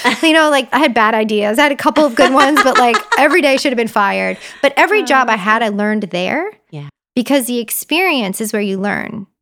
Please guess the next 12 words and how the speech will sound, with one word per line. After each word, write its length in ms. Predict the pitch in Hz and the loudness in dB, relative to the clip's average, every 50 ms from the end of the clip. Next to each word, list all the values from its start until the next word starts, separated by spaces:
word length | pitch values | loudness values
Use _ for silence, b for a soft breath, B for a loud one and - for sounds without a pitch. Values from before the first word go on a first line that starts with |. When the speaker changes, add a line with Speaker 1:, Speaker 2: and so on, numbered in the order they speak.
| _ _ _ - | _ _ _ -2
Speaker 1:
And 100 | 226 233 | 0 0
I 80 | 233 | 0
think 240 | 226 233 247 233 220 | -2 -2 -4 -4 -4
feeling 440 | - - - 269 262 262 262 254 247 | -6 -6 -4 -4 -2 -2 -2 -2 -4
free 180 | - - 247 240 | -6 -6 -6 -6
to 100 | - - | -4 -4
ask 220 | - 190 - - | -6 -6 -8 -10
questions 720 | - - - 262 247 - - - 302 302 302 302 302 - - - - | -10 -6 -6 -4 -4 -4 -6 -4 -4 -2 -2 -4 -6 -8 -10 -10 -6
and 200 | 214 214 202 196 - | -6 -4 -4 -4 -4
find 320 | - 208 202 196 190 180 | -4 -4 -4 -4 -6 -8
great 280 | - - 226 196 160 190 | -6 -6 -4 -4 -4 -4
mentors 760 | 190 180 185 214 220 - 302 294 311 320 320 320 - - | -6 -4 -4 -6 -4 -4 -2 -2 -2 -2 -2 -4 -6 -8